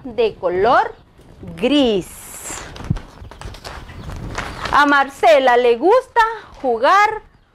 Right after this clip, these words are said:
con sus tres gatitos. Vamos a ver, niños y niñas,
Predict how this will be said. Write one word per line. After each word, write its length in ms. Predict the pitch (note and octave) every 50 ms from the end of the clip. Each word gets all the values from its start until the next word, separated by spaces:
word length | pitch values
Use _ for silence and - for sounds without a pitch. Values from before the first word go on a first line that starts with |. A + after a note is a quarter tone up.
| _ _ _ -
con 480 | - E4+ G4+ G#4 G#4 G#4 G#4 G#4 G4
sus 320 | - - - D#4+ C4+ A#3 - - _
tres 400 | - - D4 D4+ D4+ D4 D4 D4 D4 - D4 B3+
gatitos. 1120 | C#4 D4+ D4 C#4+ - - - D#4 C#4+ B3+ A3+ - - A3 F#3+ F3+ E3+ - - - - - - - - - - - -
Vamos 420 | G#4+ G#4+ G#4 G4 F#4 F4+ F#4+ F#4
a 140 | F#4 D#4+ D#4
ver, 400 | D#4 D#4 D#4 D#4 D#4 D4+ D4+ D#4
niños 720 | D#4+ D4+ D#4 E4+ G4+ G#4+ G#4+ G#4 F#4 F4+ F4+ F4 E4+ E4+ F4 -
y 120 | C#4 C4
niñas, 640 | C4 C4+ C#4+ D4 C#4+ C4+ C4 B3+ A3+ G#3 F#3 G#3+